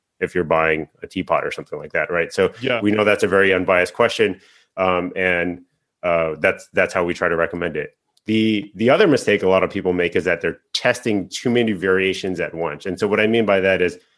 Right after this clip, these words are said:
Speaker 1: they're changing too many things in their options. So, uh, a-, an example would be if you're testing,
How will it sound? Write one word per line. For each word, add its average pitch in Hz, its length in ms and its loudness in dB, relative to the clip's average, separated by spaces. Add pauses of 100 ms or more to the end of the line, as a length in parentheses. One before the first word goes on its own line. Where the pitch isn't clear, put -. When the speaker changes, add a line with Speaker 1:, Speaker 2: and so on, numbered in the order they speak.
Speaker 1:
they're 110 100 2
changing 113 440 0
too 113 120 -4
many 98 180 0
things 92 520 -2 (380)
in 101 120 -2
their 92 160 0
options. 80 400 -6
So, 95 360 0 (380)
uh, 92 340 2
a-, 101 200 0 (100)
an 107 80 0
example 107 440 0
would 98 180 0
be 98 340 -2
if 98 180 -4
you're 98 120 -2
testing, 104 760 -4